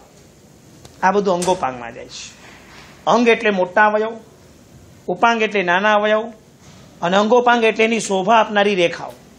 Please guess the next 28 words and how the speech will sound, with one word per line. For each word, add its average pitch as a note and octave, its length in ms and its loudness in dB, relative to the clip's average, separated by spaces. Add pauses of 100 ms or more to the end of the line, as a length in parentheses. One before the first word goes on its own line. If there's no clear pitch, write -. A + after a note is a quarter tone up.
(100)
એ F3 40 -8
અંગોપાંગ D3+ 560 -4
કહેવાય - 200 -20
છે. - 80 -20 (1800)
જેવા A3 260 4
વિચારો A#3 400 2
કરો A#3 280 0
એવી A3 160 -2
રેખાઓ G3+ 380 0
ચેન્જ F#3 340 -4
થાય. F3 180 0 (1200)
દર A3 200 4
છ A3+ 140 -10
મહિને A3 340 2
રેખાઓ G3+ 380 4
બદલાય, D#3+ 300 -4 (800)
દર G3+ 180 4
છ G#3 100 -12
મહિને A#3+ 340 2
મુખાકૃતિઓ G#3 600 -2
બદલાય. F#3+ 340 -8 (960)
જેવા G#3+ 260 4
વિચાર A#3+ 380 2
એવી G3 220 0
રેખાઓ. G3+ 340 -4 (880)
બહુ E3+ 140 2
નેગેટિવ A3 420 0
રહેશો, A#3+ 480 0